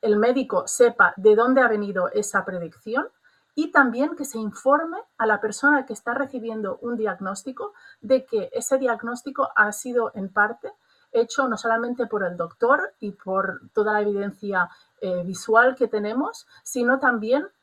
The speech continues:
por un algoritmo de inteligencia artificial. Y, eh, para ella también es muy importante dar esta transparencia al doctor, ah, y también al paciente, y también que luego pueda haber un feedback,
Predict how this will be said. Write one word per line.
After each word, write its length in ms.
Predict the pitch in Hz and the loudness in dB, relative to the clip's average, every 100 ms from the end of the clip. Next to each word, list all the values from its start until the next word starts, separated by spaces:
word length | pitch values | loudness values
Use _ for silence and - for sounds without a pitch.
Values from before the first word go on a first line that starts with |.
| - | -4
por 360 | 453 466 311 - - _ _ | 4 4 4 -4 -20 _ _
un 360 | 240 233 233 247 | -6 -2 0 0
algoritmo 840 | 233 - 202 202 202 214 226 254 254 | 0 4 4 4 2 -2 -2 0 0
de 80 | |
inteligencia 540 | 214 202 185 202 190 190 | 0 -6 -8 -10 -8 -8
artificial. 680 | 170 165 175 - - - - _ _ _ - | -8 -12 -14 -12 -12 -12 -20 _ _ _ -8
Y, 340 | 220 214 214 - | -2 2 2 2
eh, 180 | 202 196 | -2 -2
para 240 | 208 196 | -2 0
ella 180 | 214 226 | 0 0
también 260 | 240 233 | -4 -4
es 80 | 220 | -6
muy 140 | 226 226 | -6 -6
importante 440 | 220 214 208 196 | -6 -4 -4 -2
dar 160 | 190 190 | -6 -6
esta 220 | - 190 | -8 -6
transparencia 840 | 208 196 - 190 214 254 - 330 440 - | -4 -4 -4 -4 -2 -6 -4 -4 -4 -2
al 200 | 185 170 | -2 -2
doctor, 480 | 170 - 254 330 - _ _ _ - | -6 0 0 0 -6 _ _ _ 2
ah, 320 | 202 190 175 | 6 6 2
y 100 | 220 | -4
también 400 | 214 190 185 185 | -4 -4 -4 -4
al 120 | 175 170 | -6 -6
paciente, 500 | 175 247 269 381 - | -8 -4 -4 -4 -4
y 220 | 285 302 - _ | -2 -2 -4 _
también 440 | - 233 233 269 294 _ | 0 0 4 2 2 _
que 220 | - 233 | 2 4
luego 340 | 220 240 247 285 | 6 6 6 4
pueda 200 | 254 226 | 4 6
haber 140 | 247 | 4
un 140 | 277 262 | 2 -2
feedback, 680 | - 359 262 165 - - | -4 -12 -4 -4 -4 -10